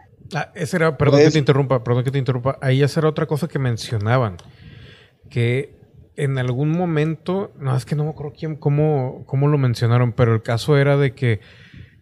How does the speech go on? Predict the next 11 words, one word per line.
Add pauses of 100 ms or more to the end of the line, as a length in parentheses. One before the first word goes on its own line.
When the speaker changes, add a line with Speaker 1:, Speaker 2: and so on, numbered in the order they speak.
(640)
Speaker 1:
ah,
ya
me
acordé, (320)
cuando
este,
cuando
Willis (220)
traspasaba
la
puerta,